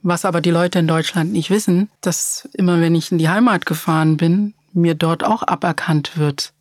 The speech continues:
„Du gehörst nicht hierher, du bist jetzt die Deutsche, ach, du hast dich jetzt den Weißen angepasst.“ Und die suchen regelrecht nach irgendetwas, was mich anders macht. Ja, aber die wissen ja auch nicht,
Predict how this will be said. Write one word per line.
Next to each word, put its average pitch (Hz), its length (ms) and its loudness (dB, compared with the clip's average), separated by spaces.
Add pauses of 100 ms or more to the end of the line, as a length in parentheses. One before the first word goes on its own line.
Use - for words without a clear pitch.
(200)
„Du - 100 -8
gehörst 160 380 -2
nicht 147 220 -2
hierher, 185 640 0
du 156 80 -8
bist - 260 -6
jetzt 151 260 -8
die 143 100 -2
Deutsche, 180 580 0 (240)
ach, - 200 -8
du - 120 -6
hast 151 220 -6
dich - 100 -6
jetzt - 220 -4
den 151 100 0
Weißen 202 400 -2
angepasst.“ 175 680 -2 (420)
Und 190 220 2
die 180 60 2
suchen 214 400 2
regelrecht 175 640 0
nach 160 220 -2
irgendetwas, 220 920 -2
was 170 200 -2
mich 180 240 0
anders 180 460 2
macht. - 480 -2 (260)
Ja, 156 280 -2 (160)
aber 160 160 -2
die 151 160 -4
wissen 160 240 0
ja 160 140 0
auch 185 200 -2
nicht, 156 400 -4